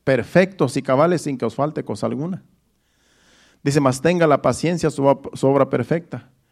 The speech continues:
¿Qué pasa cuando tenemos diversas pruebas? Que a veces se nos va la paciencia. Entonces Dios quiere que tengamos fe y paciencia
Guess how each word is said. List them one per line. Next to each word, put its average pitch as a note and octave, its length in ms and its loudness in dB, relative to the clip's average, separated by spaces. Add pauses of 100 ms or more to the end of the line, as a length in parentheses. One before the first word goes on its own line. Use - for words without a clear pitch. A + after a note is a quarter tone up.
¿Qué D#3+ 120 4
pasa F3 260 4
cuando D#3 200 0
tenemos E3 320 2
diversas D3+ 380 0
pruebas? F3 480 0 (720)
Que C3+ 80 2
a - 20 4
veces D3+ 220 2
se C#3 100 0
nos B2 140 0
va A#2+ 60 2
la A#2 120 4
paciencia. C3 580 -6 (1300)
Entonces D#3 340 2
Dios D#3 200 2
quiere E3+ 180 4
que D3 80 -4
tengamos C#3+ 640 0
fe E3+ 340 2
y D#3 80 0
paciencia D#3 880 -2